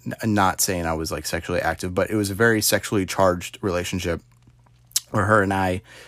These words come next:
um, would exchange pictures. <laughs> Um, we would talk very inappropriately with each other. And there,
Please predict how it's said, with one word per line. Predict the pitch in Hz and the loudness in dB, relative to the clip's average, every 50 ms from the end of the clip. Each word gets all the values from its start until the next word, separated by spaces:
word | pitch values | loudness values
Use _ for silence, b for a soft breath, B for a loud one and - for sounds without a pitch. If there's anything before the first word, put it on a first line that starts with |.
| B B B B B B B B | B B B B B B B B
um, | - 113 98 98 95 92 - - | -8 -6 -4 -4 -6 -4 -2 0
would | 107 101 | 0 2
exchange | 95 - - - 123 107 92 - | 0 0 0 0 0 0 0 0
pictures. | - - 135 123 - - 131 123 117 - - - - | 2 2 2 2 4 2 2 2 2 0 -4 -4 -4
<laughs> | - 120 107 98 | -2 0 2 4
Um, | 120 95 90 82 - - B B B B B B B | 4 4 2 0 -4 -8 B B B B B B B
we | - 104 | -2 0
would | 98 87 | 0 2
talk | - 107 98 95 90 - | 4 6 6 4 4 0
very | - 101 95 95 92 95 90 | 2 2 4 4 4 2 0
inappropriately | 104 104 92 - - 107 92 - 101 92 85 92 92 | 0 -2 -4 -2 0 0 0 0 0 0 0 0 0
with | 90 90 85 | -2 -2 -4
each | 85 80 - 98 | -4 -4 -2 0
other. | 90 87 85 82 82 - B B B B B B B B B B B B - | 0 0 0 -2 -4 -8 B B B B B B B B B B B B -4
And | 101 95 92 90 87 85 85 80 | -2 0 0 0 0 -2 -2 0
there, | 104 101 92 90 | 0 0 0 0